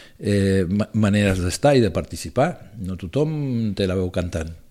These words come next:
O sigui, eh, tu, jo sempre ho deia amb els grups, i ho dic, en els grups, que hi ha diverses maneres de participar en el grup. Una és parlant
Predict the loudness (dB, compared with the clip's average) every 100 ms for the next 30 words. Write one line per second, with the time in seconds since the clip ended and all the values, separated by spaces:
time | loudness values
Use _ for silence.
0 | -20 -20 -20 -20 -20 _ -14 -12 -4 -4
1 | -2 -6 -8 -10 -12 -12 -8 -8 -8 -10
2 | -14 -14 -14 -12 -12 -14 -4 -2 -2 0
3 | 4 4 4 2 -2 -4 -2 4 4 4
4 | 0 0 0 0 2 4 4 0 -4 -2
5 | 0 0 -2 -2 0 0 -2 -4 -2 2
6 | 2 2 -2 -2 -2 -2 -2 -2 -4 -4
7 | -4 -4 -4 -4 -4 0 2 2 2 2
8 | 2 2 0